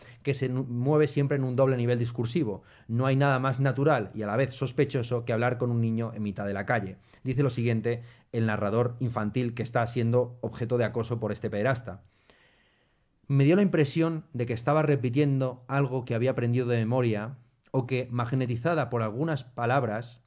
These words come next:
de su propio discurso, su mente daba vueltas y vueltas lentamente en la misma órbita. A veces hablaba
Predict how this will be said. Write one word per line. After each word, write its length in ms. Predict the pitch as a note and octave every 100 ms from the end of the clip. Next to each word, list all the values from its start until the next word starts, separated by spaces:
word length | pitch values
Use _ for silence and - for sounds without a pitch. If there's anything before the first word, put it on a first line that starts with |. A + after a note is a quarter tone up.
| -
de 100 | A2+
su 160 | A2+ A2
propio 220 | C3 D3
discurso, 680 | A#2+ A#2+ D3+ C3+ G2+ G#2 - _ _ _ _
su 160 | - B2+
mente 300 | C3 D#3 E3
daba 180 | D3+ C3+
vueltas 580 | C3 D3+ A#2+ B2 B2 -
y 80 | A#2
vueltas 640 | A2 C#3+ C3 A2+ A2 - -
lentamente 800 | B2 B2 B2 B2 B2 B2+ B2
en 80 | A#2
la 100 | G#2+
misma 340 | A2+ A#2+ A2+ G#2+
órbita. 460 | A2+ D3 - F#2 - _ _ _
A 100 | A2
veces 340 | B2+ E3+ E3+ D#3
hablaba 480 | D3 D3 D#3+ D3+